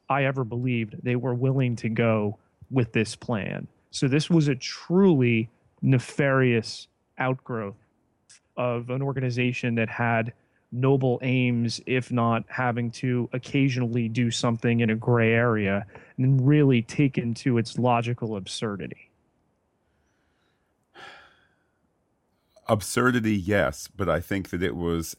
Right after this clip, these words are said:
Speaker 2: a science fiction comic book analog. At least I think the movie is arguing that its message is a science fiction slash,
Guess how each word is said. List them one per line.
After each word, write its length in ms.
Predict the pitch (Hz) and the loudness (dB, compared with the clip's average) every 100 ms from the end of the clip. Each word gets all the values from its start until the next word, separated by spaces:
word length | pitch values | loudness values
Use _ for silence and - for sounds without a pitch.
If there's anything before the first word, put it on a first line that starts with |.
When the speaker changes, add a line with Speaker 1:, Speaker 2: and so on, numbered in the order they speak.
| - | -6
Speaker 2:
a 540 | 90 78 76 73 71 _ _ _ _ _ | -4 -2 -2 -4 -6 _ _ _ _ _
science 540 | - - 95 98 95 | -14 -4 -2 -2 -4
fiction 480 | - 92 - 85 82 | -6 -8 -6 -6 -6
comic 360 | - 95 87 82 | -6 -4 -4 -4
book 220 | 85 - | -6 -6
analog. 760 | 82 90 85 78 76 67 76 - | -8 -6 -4 -4 -4 -4 -6 -2
At 80 | 107 | -2
least 280 | 98 - _ _ | -2 -6 _ _
I 80 | 101 | 0
think 160 | 113 92 | 0 0
the 80 | 107 | 2
movie 400 | 131 180 156 123 | 4 4 4 2
is 120 | 90 | 4
arguing 520 | 82 82 78 80 80 | 2 2 0 -2 -2
that 180 | 78 - | -2 -2
its 200 | 107 - | -4 -2
message 580 | 87 98 - 78 65 - _ _ - | -4 -4 -4 -6 -6 -16 _ _ -6
is 220 | 92 82 | -4 -2
a 120 | 82 | -2
science 360 | 80 92 87 - | -2 -2 -2 -4
fiction 420 | 85 - 85 82 | -6 -6 -4 -4
slash, 580 | - 85 78 73 - | -4 -4 -2 -4 -8